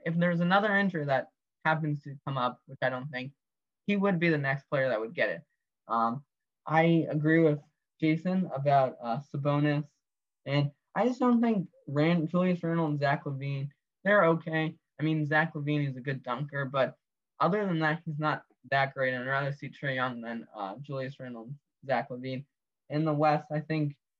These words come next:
Rudy Gobert, uh, Jason touched on this, he's an okay player. He was much better last year. And, I mean, he, he gets a couple of rebounds here and there. He gets, uh, he can shoot, uh, just like Theis. But, like, I don't really think Rudy Gobert deserves to be in the All-Star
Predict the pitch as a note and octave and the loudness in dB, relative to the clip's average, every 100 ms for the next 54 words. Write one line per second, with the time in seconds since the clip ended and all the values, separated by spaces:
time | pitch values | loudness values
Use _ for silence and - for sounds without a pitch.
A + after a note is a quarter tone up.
0 | _ D#3 E3 D#3 D3+ C#3+ C#3 C3+ C#3 - | _ 0 2 2 0 0 0 0 -4 -8
1 | _ _ B2+ B2+ C#3+ C#3 C#3+ C#3+ C3 C3+ | _ _ -10 -6 -4 -4 -6 -6 -6 -8
2 | B2+ C3 C#3 _ _ _ _ - F3+ F#3+ | -6 -6 -8 _ _ _ _ -4 0 2
3 | F#3 F3+ F#3+ F3 F3+ F3 F3 D3 D3 D3+ | 2 2 0 -2 0 0 0 0 -2 -2
4 | D3 D3+ C#3 C3 C3 C#3+ - C#3 C#3 C#3 | -2 0 0 0 -2 -4 -6 -4 -4 -6
5 | _ _ _ - - B2+ C3 C3 C#3+ - | _ _ _ -20 -10 -4 -2 -2 -6 -10
6 | _ _ _ E3 F3+ F#3+ F3+ F3 - F3 | _ _ _ -2 2 2 2 -2 -4 -2
7 | G3 - G3+ F#3 F3+ F#3 F#3 F3+ F3+ F3 | -2 -4 -4 0 0 2 2 2 2 0
8 | - E3+ E3+ E3+ E3 E3+ E3+ - _ _ | 0 2 2 2 2 0 -2 -8 _ _
9 | C#3+ D3 C#3+ _ - B2 A2+ C#3+ E3+ D3+ | -4 -2 -2 _ -6 -2 -2 -6 -8 -6
10 | D3+ C#3+ E3+ E3 D#3+ - _ _ _ - | -6 -6 -2 0 0 -6 _ _ _ -8
11 | G#2 G2+ C#3+ - _ _ _ - F3 G3 | -2 -2 -4 -10 _ _ _ -4 -2 -2
12 | D#3+ - D#3+ E3 E3 _ _ _ G#3 G#3+ | -4 -2 -2 -2 -6 _ _ _ 0 2
13 | G3+ G3 G3+ F3+ D#3+ D#3+ D3+ D3 D#3 D3 | 2 2 2 0 -2 0 0 -2 -2 -2
14 | D3 D3 C#3+ C3+ C3+ C3+ B2+ B2 B2 C3+ | 0 0 0 -2 -2 -2 -4 -6 -6 -8
15 | - C3 C3 B2+ A2+ B2+ A#2+ A#2 C#3+ B2 | -12 -10 -8 -8 -8 -8 -6 -6 -8 -12
16 | A#2 | -14